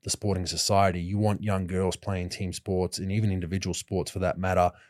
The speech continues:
The life lessons that obviously you and I both know, Pro, and everyone in the world knows are, are around junior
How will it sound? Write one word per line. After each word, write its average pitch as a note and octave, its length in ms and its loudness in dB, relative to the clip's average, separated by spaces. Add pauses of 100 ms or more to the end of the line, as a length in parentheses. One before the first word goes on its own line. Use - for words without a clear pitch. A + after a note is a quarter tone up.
(360)
The F#2 60 -2
life G#2 260 4
lessons F#2+ 440 0
that F2+ 100 -4 (240)
obviously F#2 320 -4
you F#2 120 -2
and F2+ 80 2
I F2+ 120 4
both F2 240 0
know, F#2 180 0
Pro, F#2+ 200 0
and F2+ 100 0
everyone F2+ 220 0
in F2 40 -2
the F2 60 -2
world F#2 300 2
knows F2 260 0
are, E2+ 200 -2
are G#2+ 120 -4
around F#2 480 0
junior F#2 360 -2